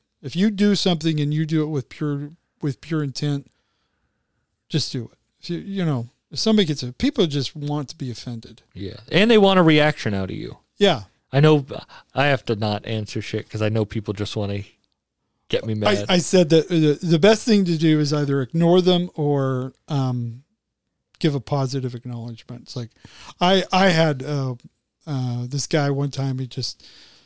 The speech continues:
Speaker 1: he wrote me this, uh, scathing thing. He's, you know, you're, um, you're just a two-bit hack and you're, you know, you're just this one-trick pony and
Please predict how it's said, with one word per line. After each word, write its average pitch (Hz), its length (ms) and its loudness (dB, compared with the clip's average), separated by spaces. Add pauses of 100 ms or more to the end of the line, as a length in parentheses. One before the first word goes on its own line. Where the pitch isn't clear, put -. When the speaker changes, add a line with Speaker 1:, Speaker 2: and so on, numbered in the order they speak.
(240)
Speaker 1:
he - 140 -8
wrote 147 280 0
me 147 100 -2
this, 131 340 -4
uh, 123 220 -4
scathing 135 500 -2
thing. 131 260 -8
He's, 131 200 -8
you 139 100 -6
know, 131 260 -8
you're, 127 360 -12 (800)
um, 123 440 -6 (280)
you're 139 160 -2
just 131 260 -8
a 131 240 -6 (280)
two-bit 135 400 -4
hack 131 520 -6
and 131 280 -6
you're, 131 420 -8
you 147 180 -6
know, 127 220 -6
you're 131 220 -6
just 139 240 -8
this 131 240 -8
one-trick 139 600 -4
pony 139 540 -2
and 127 340 -6